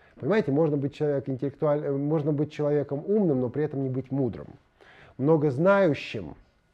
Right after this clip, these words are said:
но при этом не имеющим мудрости.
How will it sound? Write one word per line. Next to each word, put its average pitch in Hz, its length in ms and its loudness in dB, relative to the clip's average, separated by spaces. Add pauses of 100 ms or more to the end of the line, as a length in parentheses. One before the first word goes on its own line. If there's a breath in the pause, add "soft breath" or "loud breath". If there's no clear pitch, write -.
(440 loud breath)
но 131 120 -2
при 147 140 4
этом 156 340 4
не 160 80 6
имеющим 143 480 2
мудрости. 101 580 -6